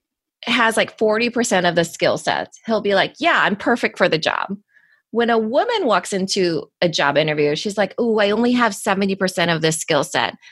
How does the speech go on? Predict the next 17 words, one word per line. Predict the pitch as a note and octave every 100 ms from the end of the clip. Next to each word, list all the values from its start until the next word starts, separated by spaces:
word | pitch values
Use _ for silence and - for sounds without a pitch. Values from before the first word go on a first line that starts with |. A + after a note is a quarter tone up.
| -
I | G3
need | F#3+ F#3 F3
to | G3+
reach | F3 E3+ -
that | F3 D#3 - -
n-, | E3+ F3+
other | E3+ E3 D#3+
thirty | E3 D#3+ D#3
percent | D#3+ D#3+ - C#3 -
before | F3+ F3+ E3+
I'm | D3+ D#3
perfect | - D#3 - -
for | D3+
the | C#3
job." | - B1+ - - _ _ _ _ _ _
You | A3
guys, | B3+ B3+ G3 A#2+ B2+